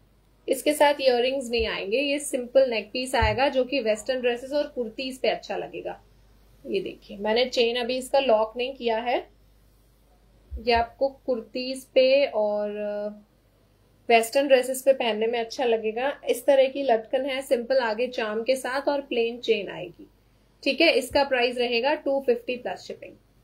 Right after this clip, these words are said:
two fifty price है इसका only। जल्दी से book कर लीजिए, single piece है, Single last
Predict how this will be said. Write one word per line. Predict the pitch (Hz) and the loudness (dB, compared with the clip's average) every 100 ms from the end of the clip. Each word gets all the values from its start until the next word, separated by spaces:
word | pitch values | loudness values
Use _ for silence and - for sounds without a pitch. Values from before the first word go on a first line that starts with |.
| _ _ _ _ _ _ - | _ _ _ _ _ _ 4
two | 330 349 | 6 6
fifty | 320 294 - 262 | 4 -2 -2 -2
price | 262 214 208 226 | 0 0 0 0
है | 233 | -2
इसका | 226 - | -2 -4
only। | 247 226 214 240 294 226 | -2 -2 -2 -2 -4 0
जल्दी | 247 233 254 | 2 2 0
से | 285 | -4
book | 240 254 | -4 -2
कर | 254 | 0
लीजिए, | 240 240 294 | 0 -4 -6
single | 294 262 254 277 | -2 -2 6 4
piece | 277 226 196 202 | 4 -4 -4 -8
है, | 196 | -8
Single | - 196 330 311 | -4 0 2 2
last | 247 269 | 2 0